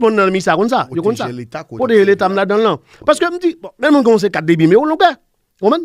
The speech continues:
Speaker 1: Donc, bah, c'est, yo, des fois, mon a besoin. Oh, pour ça, l'aime terrifié, mais ça me débat comme raison, moi-même.
Speaker 2: Mhm.
Speaker 1: Monsieur professeur,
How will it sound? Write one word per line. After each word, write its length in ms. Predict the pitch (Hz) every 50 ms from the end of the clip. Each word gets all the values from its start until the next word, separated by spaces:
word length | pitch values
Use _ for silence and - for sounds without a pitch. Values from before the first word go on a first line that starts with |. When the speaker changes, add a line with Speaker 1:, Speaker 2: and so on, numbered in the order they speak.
| - _ _ _ _
Speaker 1:
Donc, 160 | - 269 - -
bah, 140 | 320 320
c'est, 200 | 285 - 302 294 - _ _ _ _ _
yo, 180 | 220 254 269 226
des 160 | 220 233 -
fois, 220 | - 220 190 - - _ _ _ _ _ -
mon 160 | 165 165 175
a 80 | 185
besoin. 260 | - 294 311 339 349 339 - _ -
Oh, 140 | 214 226 220
pour 200 | - 285 277 285
ça, 240 | 214 - 143 104 - _ _ -
l'aime 280 | 160 190 208 202 185
terrifié, 420 | 196 196 202 190 147 165 170 165 165 165 - _ -
mais 180 | 185 233 247 233
ça 140 | - 214
me 80 | 190 175
débat 180 | 175 175 170 165
comme 180 | 165 160 165
raison, 280 | 165 165 147 131 175 175
moi-même. 240 | 151 139 123 107 104
Speaker 2:
Mhm. 380 | 104 - _ _ 113 127 151 - _ _ _ _ _ _ _ _ _ _ _ -
Speaker 1:
Monsieur 220 | 160 175 - 254 254
professeur, 440 | 254 240 240 226 - 247 269 269